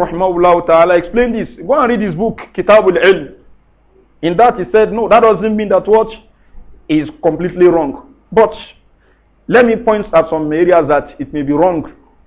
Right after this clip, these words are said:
Take for instance, maybe you read from the book on your own. You may mistake some names in pronunciation.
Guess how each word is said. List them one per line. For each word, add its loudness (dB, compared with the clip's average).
Take 4
for 0
instance, -4
maybe 0
you 0
read -4
from -2
the -2
book -4
on -6
your -4
own. 0
You -4
may -2
mistake 0
some -2
names -6
in -10
pronunciation. -6